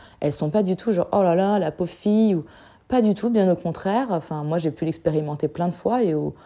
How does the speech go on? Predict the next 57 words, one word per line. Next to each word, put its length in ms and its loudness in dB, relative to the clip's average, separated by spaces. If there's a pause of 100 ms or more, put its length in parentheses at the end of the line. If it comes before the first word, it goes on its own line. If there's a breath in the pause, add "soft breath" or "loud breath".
(320 loud breath)
au 80 4
contraire, 440 2
au, 120 2
au 140 0
lieu 180 2
d'avoir 320 4
en 60 0
face 260 -2
des 80 0
gens 160 -4
qui, 460 -10
qui 100 -4
je 100 -8
pensais 400 0
allaient 160 2
me 80 0
pointer 340 -2
du 140 0
doigt, 300 2 (520 loud breath)
on 60 0
m'a 100 2
plutôt 300 -2
dit 160 0
genre : « 240 -2
Waouh, 240 2
super, 720 0 (320 loud breath)
ah 120 -4
bah 100 2
c'est 140 -2
bien 200 0
que 80 -6
tu 80 -8
dis 140 -4
ça, 220 -2
bah 100 2
du 160 -4
coup 140 -12
moi 100 0
ça 160 -6
me 60 -2
permet 300 0
de 100 2
te 120 -4
livrer 380 2
aussi 300 0
une 40 0
de 60 0
mes 140 -2
faiblesses. » 640 0 (420 loud breath)
Et 100 4
donc 200 2
là 100 6
on 100 4
arrive 240 2
à 80 2
des 200 0
échanges 420 -4